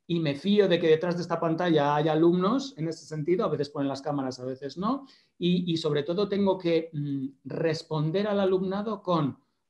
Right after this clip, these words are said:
mi asignatura en la que yo ya me he, eh, comprometido, es un com-, es un compromiso, un contrato que tengo con el alumno,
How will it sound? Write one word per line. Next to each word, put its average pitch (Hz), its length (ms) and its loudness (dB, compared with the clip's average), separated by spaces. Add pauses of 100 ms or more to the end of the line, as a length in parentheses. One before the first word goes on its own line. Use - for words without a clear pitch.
(260)
mi 180 500 6
asignatura 180 960 -2
en 151 200 -2
la 143 200 -2
que 139 260 -4
yo 165 220 0
ya 151 280 -2
me 147 320 -2
he, 196 120 -2
eh, 127 320 -12
comprometido, 190 760 0
es - 100 -8
un 165 140 -6
com-, 151 260 -6
es 147 140 -10
un 185 80 -8
compromiso, 165 440 -2
un 135 60 -2
contrato 156 440 -4
que 139 80 -6
tengo 117 260 -14
con 113 180 -20
el 110 120 -20
alumno, 143 460 -12